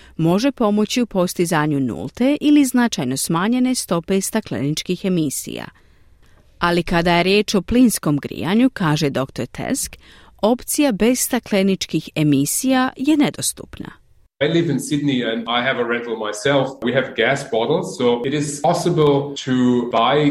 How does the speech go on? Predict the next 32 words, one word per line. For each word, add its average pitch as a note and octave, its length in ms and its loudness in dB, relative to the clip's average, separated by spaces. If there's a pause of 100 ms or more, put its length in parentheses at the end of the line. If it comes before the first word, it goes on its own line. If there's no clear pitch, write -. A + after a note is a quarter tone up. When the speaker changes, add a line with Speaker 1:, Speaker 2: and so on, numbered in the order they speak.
(120)
Speaker 2:
green C#3 460 0
biogas B2+ 840 0
in A#2 200 -2
bottles, E3+ 560 -2
although C#3 840 2
I B2+ 160 -4 (100)
personally B2 800 0
have B2 200 -6 (100)
not B2+ 360 -2
managed B2 520 -2
to A#2+ 140 -2
find B2 380 0
some A#2+ 480 -4
supply A#2 360 -2 (120)
in G#2 80 -8
Sydney, C#3+ 600 -2
but B2 140 0
in B2 200 0
theory D3 380 2
it's - 240 -4
possible G#2 480 -10 (140)
to A2 60 -18 (120)
have A2 160 -18 (280)
Speaker 1:
Živim E3+ 440 2
u C#3 60 -2
Sidneju C4 680 2
i B3 80 4
sam C#4 380 2
imam F3+ 260 0
stan C#3+ 340 -2
za E3+ 100 0
iznajmljivanje. E3 800 0